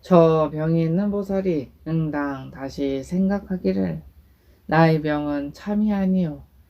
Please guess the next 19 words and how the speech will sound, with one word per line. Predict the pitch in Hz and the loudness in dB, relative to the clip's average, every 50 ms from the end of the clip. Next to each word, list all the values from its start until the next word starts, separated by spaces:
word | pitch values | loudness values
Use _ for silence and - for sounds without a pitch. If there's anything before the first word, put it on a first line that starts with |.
| _ _ - | _ _ -6
있는 | 185 165 160 156 151 147 143 | -2 0 0 0 0 -2 -2
것이 | 143 143 139 - - 175 | -2 -2 -4 -2 0 0
아니며 | 170 175 175 175 175 175 180 170 151 139 143 _ _ _ _ _ _ _ - _ - _ | 0 0 0 0 -2 0 -2 -2 -4 -6 -10 _ _ _ _ _ _ _ -20 _ -20 _
중생들의 | - - 180 175 165 175 170 165 160 151 160 156 180 190 208 190 | -2 4 4 4 4 4 0 -2 -2 -2 -2 0 0 0 2 2
병도 | 196 185 180 180 175 175 170 156 143 135 139 147 - | 2 2 2 2 0 0 0 -2 -2 -4 -6 -10 -14
참이 | - - - 143 139 139 143 165 180 | -14 -8 -4 -4 -4 -2 -2 -2 -2
아니요 | 180 170 165 170 165 160 147 131 180 - _ - - - _ _ _ - | -2 -2 -2 -2 -2 -2 -4 -6 -10 -12 _ -20 -20 -20 _ _ _ -4
있는 | 160 160 160 156 151 147 147 | -2 0 0 0 0 -2 -2
것이 | 147 143 143 143 - - 147 143 139 139 135 - - | -2 -4 -4 -4 -4 -2 0 0 0 0 -2 -6 -8
아니다" | 180 139 143 143 143 139 139 - 175 170 180 | -6 -4 -2 -2 -2 -4 -4 -4 -2 -2 0
하여서 | 180 190 190 190 190 185 185 185 151 131 127 - _ _ _ _ _ _ _ - _ - | 0 0 2 2 0 0 0 -2 -2 -2 -4 -10 _ _ _ _ _ _ _ -20 _ -6
이러한 | 170 156 156 156 156 170 190 220 226 220 208 | -2 0 2 4 4 4 4 4 2 0 -2
관을 | - - 196 202 202 202 190 170 143 135 143 - | -2 -2 0 2 2 2 2 2 0 -2 -8 -12
지을 | - - - 156 147 143 139 139 - | -12 -4 0 2 2 2 2 0 -2
때 | - 147 135 131 135 - - _ _ _ _ - - - - - | -4 -4 -4 -4 -6 -14 -20 _ _ _ _ -20 -20 -20 -10 -2
모든 | 156 156 156 156 156 170 196 202 196 | 2 4 4 4 4 4 2 0 0
중생들에게 | 202 202 196 190 202 196 196 190 202 190 190 190 190 208 208 208 190 | 0 -2 -2 0 0 0 0 0 0 2 2 0 0 0 0 0 0
있어서 | 180 180 - 170 160 156 - 135 135 143 185 - _ _ _ _ _ _ - - | 0 -2 -2 -4 -4 -4 -6 -10 -10 -10 -12 -14 _ _ _ _ _ _ -16 -6
만일 | - 147 151 151 147 147 143 139 147 156 | -2 0 0 2 0 0 -2 -2 -6 -8